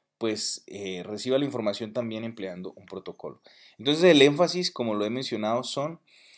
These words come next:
los protocolos que empleamos en la industria. Y el modelo osi, lo que estoy queriendo es encajar, o que podamos ver a la luz del modelo osi cómo nuestros protocolos que están en la industria utilizan o,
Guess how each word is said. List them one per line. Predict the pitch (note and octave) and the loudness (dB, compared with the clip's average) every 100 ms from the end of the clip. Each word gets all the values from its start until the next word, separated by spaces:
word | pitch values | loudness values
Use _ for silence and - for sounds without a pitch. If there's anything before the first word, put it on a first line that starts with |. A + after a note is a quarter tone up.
| - - | -20 -14
los | G#2 G#2+ | -8 -8
protocolos | - G#2+ G#2+ G2 C3 D3+ D3+ | -4 -4 -4 -4 -2 -2 -2
que | - | -6
empleamos | G2+ F#2+ F#2 F#2+ G2+ A2 - | -8 -6 -6 -6 -8 -6 -8
en | F#2+ F#2+ | -8 -12
la | |
industria. | F#2+ A2+ F3+ F3+ G2+ G2 - _ _ - | -8 -4 -2 -2 -6 -8 -16 _ _ -6
Y | D#3+ | 0
el | E3 | 2
modelo | D#3+ D3+ D#3+ E3 | 4 4 6 6
osi, | E3 E3 G3 | 6 2 -2
lo | D3+ | -4
que | - | -4
estoy | G#2 G#2 G#2 | -6 -6 -4
queriendo | C3 B2+ C3 C3+ B2+ | -2 0 -2 0 0
es | A2+ A#2+ - - | 0 -2 -6 -6
encajar, | B2 A2+ G2+ G2+ G#2 F#2 - - | -8 -4 -6 -2 -2 -4 -10 -16
o | F2+ | -8
que | A2 | -6
podamos | G#2 G#2 G#2+ B2 | 0 0 2 0
ver | A#2 A2 - | 0 0 0
a | G#2 | -2
la | G2+ | -2
luz | A2 C3 | -2 -4
del | D3+ | -4
modelo | B2+ A#2 B2+ | -2 0 0
osi | B2+ C3 D3 | -2 -4 -6
cómo | - D#3+ | -4 -2
nuestros | D#3+ C#3+ B2 | -2 -6 -10
protocolos | - G#2+ G#2 A#2 C3 C3+ | -8 -8 -6 -4 -4 -6
que | |
están | G#2+ G#2+ | -6 -6
en | A2+ | -4
la | A#2 | -6
industria | G2+ G#2+ G#2+ B2 C3+ - - - - _ _ | -6 -8 -8 -8 -10 -12 -20 -20 -20 _ _
utilizan | A#2+ A#2+ A#2 A#2 D3+ F3 F3 F3 | -6 -2 0 2 2 2 0 0
o, | A2+ G#2+ | -2 -2